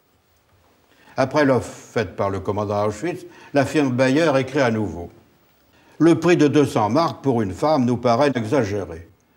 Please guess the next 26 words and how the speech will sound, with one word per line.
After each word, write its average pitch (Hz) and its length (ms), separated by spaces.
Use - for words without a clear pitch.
Nous 147 160
n'offrons 151 360
pas 151 200
plus 190 160
de 139 60
cent 180 200
soixante-dix 143 480
marks 143 260
par 131 240
tête. 87 360
Si 170 180
vous 156 200
êtes 123 140
d'accord, 151 400
nous 147 100
viendrons 135 380
les 110 100
chercher. 139 560
Nous 139 180
avons 135 220
besoin 135 500
de 123 160
cent 175 260
cinquante 117 400
femmes 131 420
environ. » 107 440